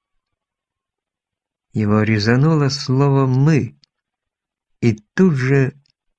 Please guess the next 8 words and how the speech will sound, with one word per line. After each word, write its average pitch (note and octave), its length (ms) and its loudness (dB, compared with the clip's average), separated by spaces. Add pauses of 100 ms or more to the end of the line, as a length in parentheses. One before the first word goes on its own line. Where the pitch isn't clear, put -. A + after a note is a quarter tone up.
(380)
вспомнился C3+ 800 -2
их A#2+ 320 -2
разговор A2 640 -4
на A2 140 -4
ступеньках A2+ 720 -4
перед G#2 260 -2
зданием G#2+ 560 -4
суда, G#2+ 520 -4